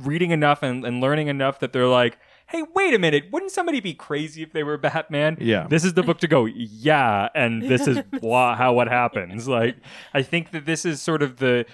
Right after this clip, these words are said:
Speaker 1: the perfect response, actually, to, to Frank Miller's Batman, which is just like, <laughs> "Okay,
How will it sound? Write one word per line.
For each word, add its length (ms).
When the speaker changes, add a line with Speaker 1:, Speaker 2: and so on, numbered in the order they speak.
Speaker 1:
the 80
perfect 360
response, 640
actually, 440
to, 220
to 120
Frank 300
Miller's 280
Batman, 460
which 160
is 120
just 220
like, 240
<laughs> 40
"Okay, 400